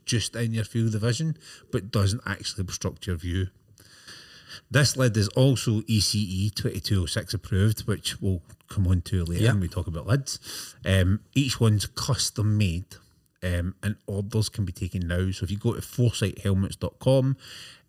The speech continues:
Speaker 1: it's gonna set you back about four, uh, seven hundred and forty quid, right? Which actually is not the dearest helmet in the market, but it's certainly not
Speaker 2: Well,
Speaker 1: the
Speaker 2: I mean,
Speaker 1: cheapest
Speaker 2: if you,
Speaker 1: helmet in the
Speaker 2: if you
Speaker 1: market.
Speaker 2: buy the Atlas four, right, and you,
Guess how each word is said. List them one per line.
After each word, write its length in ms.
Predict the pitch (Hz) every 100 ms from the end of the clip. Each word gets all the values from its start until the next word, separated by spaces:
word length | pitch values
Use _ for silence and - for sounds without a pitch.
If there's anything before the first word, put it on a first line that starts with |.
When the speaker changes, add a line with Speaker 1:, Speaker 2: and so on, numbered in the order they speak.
| _
Speaker 1:
it's 100 | 98
gonna 200 | - 131 -
set 220 | - 123 -
you 80 |
back 220 | 90 117 -
about 180 | 101
four, 560 | - - - - 107 101 85 -
uh, 120 | 107
seven 260 | - 120 113
hundred 320 | 101 98 90
and 100 | 73
forty 580 | - - 95 - - 92
quid, 400 | - 85 78 - _ _ _ _ _ _ _
right? 260 | 87 98 -
Which 140 | 127 -
actually 520 | 147 156 127 139 110 - _ _ _ _ _ -
is 140 | 117
not 300 | 104 107 131 -
the 60 |
dearest 400 | 98 101 110 -
helmet 220 | 127 123
in 40 | 123
the 60 | 127
market, 340 | 131 - - - 143
but 100 | 95
it's 100 | 87
certainly 320 | 117 117 117
not 220 | 110 -
Speaker 2:
Well, 100 | 117
Speaker 1:
the 80 | 104
Speaker 2:
I 100 | 151
mean, 120 | 143
Speaker 1:
cheapest 140 | 123 98
Speaker 2:
if 60 |
you, 60 | 117
Speaker 1:
helmet 140 | 143
in 60 | 78
the 40 | 92
Speaker 2:
if 80 | 120
you 80 | 143
Speaker 1:
market. 60 |
Speaker 2:
buy 160 | 156 175
the 100 | 113
Atlas 320 | 117 110 104
four, 460 | - 107 131 120 95 _ - _ _ _
right, 340 | 98 117 131 - -
and 220 | 107 104
you, 160 | 98